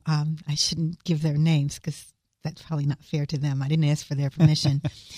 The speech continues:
Speaker 1: But we try to find really interesting historical and cultural venues throughout the state. Um, I don't know if any, anybody in our listening audience is aware of, but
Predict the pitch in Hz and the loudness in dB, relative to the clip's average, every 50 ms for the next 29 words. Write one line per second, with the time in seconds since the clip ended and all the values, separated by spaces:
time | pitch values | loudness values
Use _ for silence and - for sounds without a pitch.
0 | - - - 226 220 208 - - - - - - - 285 320 - - 311 277 247 | -20 -2 2 4 4 4 2 0 -6 -16 -10 -2 0 0 2 2 4 4 4 4
1 | 240 - - 214 196 180 175 175 180 175 180 208 233 247 254 254 254 233 - - | 2 2 2 2 2 4 4 2 0 0 0 2 4 4 4 4 2 2 2 2
2 | 196 196 - 208 190 - - - 196 180 170 165 165 170 156 - - - - - | 2 4 4 2 0 -2 -2 0 2 4 4 4 4 2 0 -4 -10 -20 -20 -12
3 | _ - 226 214 - - - - 180 185 190 196 190 - 196 185 180 175 - - | _ 0 0 0 0 0 0 0 2 2 2 2 0 0 0 0 0 0 -2 -4
4 | - 175 180 - - 190 190 170 151 175 170 170 175 160 160 165 160 - - 165 | -4 -4 -4 -2 -2 -2 -2 0 0 2 2 4 4 4 2 2 0 -2 -4 -2
5 | 165 156 156 156 - - 147 - - - - 160 151 147 139 - - _ _ _ | -2 0 -2 -2 -4 -6 -8 -8 -6 -4 -2 -2 0 0 -2 -4 -8 _ _ _
6 | 175 165 160 156 156 160 160 - - - - - _ _ _ - 190 190 208 196 | -2 0 0 0 0 -2 -4 -8 -12 -20 -20 -20 _ _ _ 2 4 4 6 6
7 | 190 185 - 190 190 196 185 170 - _ - 196 185 190 180 185 170 170 170 170 | 4 2 2 4 2 2 2 0 -4 _ 0 4 4 4 4 4 2 0 2 2
8 | 175 165 160 160 165 175 185 - - 185 165 160 160 156 156 156 156 - 175 160 | 2 2 2 2 2 2 0 0 0 0 0 0 2 2 2 0 0 -2 -4 -4
9 | 156 175 156 180 214 233 240 214 165 151 151 - - - - _ _ - 170 | -4 -4 -4 -2 -2 0 0 0 0 -2 -4 -6 -12 -20 -20 _ _ -6 -6